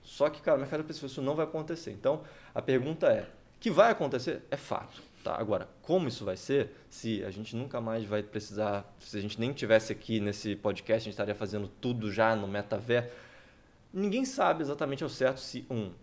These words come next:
se vai ser uma empresa que vai dominar ou se vão ter vários metaversos pra diferentes propósitos, dominados por diferentes empresas, ou dominado por empresa nenhuma. Por exemplo, a tese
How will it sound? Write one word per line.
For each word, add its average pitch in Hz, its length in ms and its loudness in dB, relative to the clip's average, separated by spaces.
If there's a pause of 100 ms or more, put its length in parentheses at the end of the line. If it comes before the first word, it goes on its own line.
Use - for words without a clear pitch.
se - 180 -10
vai 110 220 0
ser 143 320 -8
uma 131 120 -8
empresa 104 380 -8
que 98 80 -14
vai 98 140 -6
dominar 95 360 -6
ou 110 60 0
se 104 140 -8
vão 104 100 -4
ter 101 140 -8
vários 113 400 -4
metaversos 98 680 -6
pra 98 140 -8
diferentes 107 400 -10
propósitos, 104 640 -2
dominados 104 420 -4
por 104 160 -10
diferentes 104 420 -6
empresas, 123 300 -4
ou 175 160 4
dominado 151 380 -2
por 151 120 -8
empresa 131 280 -4
nenhuma. 113 180 -4
Por 110 80 -8
exemplo, 98 240 -8
a 101 80 -4
tese 127 480 0